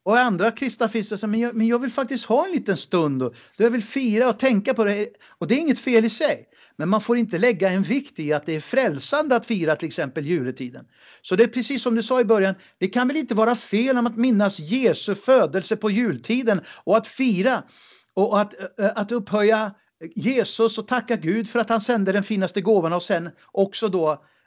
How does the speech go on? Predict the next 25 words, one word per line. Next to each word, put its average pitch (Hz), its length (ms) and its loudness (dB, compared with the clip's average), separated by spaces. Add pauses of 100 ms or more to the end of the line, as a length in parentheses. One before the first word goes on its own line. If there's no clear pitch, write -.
ge 160 360 2
gåvor 147 400 -2
till 165 180 -4
varandra 170 640 2 (140)
som 170 220 -8
en, 170 140 -6 (340)
som 170 160 -8
ett 156 100 -10
bevis 226 420 0
för 160 380 2 (240)
att 147 180 -2
Gud 196 240 0
gav 165 220 2
den 156 120 -4
största 165 420 -2
gåvan 131 460 -2 (200)
så - 140 -4
att 165 120 0
vi 165 60 -4
kan 170 200 -2
ge 165 140 2
en 170 120 -2
gåva 156 200 2
till 143 120 -8
varandra. 135 380 -2